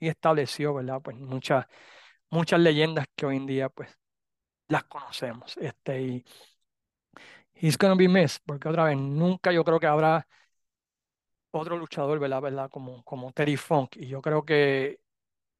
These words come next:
en honor a él, no sería malo meterse a YouTube y just put Terry Funk, mano. Las promos,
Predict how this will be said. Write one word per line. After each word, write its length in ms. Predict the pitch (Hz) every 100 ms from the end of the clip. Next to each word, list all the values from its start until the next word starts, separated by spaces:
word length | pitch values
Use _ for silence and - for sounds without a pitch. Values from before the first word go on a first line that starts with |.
| _
en 140 | 139
honor 260 | 135 151 185
a 140 | 156
él, 260 | 175 180 185 _ _ _ _
no 140 | - 135
sería 320 | - 156 156
malo 340 | 151 156 156
meterse 460 | 139 131 143 143 170
a 60 | 143
YouTube 420 | 156 160 160 -
y 300 | 156 135 139 _
just 180 | 147 143 -
put 160 | 180 160
Terry 240 | 185 180 147
Funk, 280 | - 156
mano. 380 | 143 143 139 170 _ -
Las 100 | 127 - _
promos, 520 | 160 170 175 165 160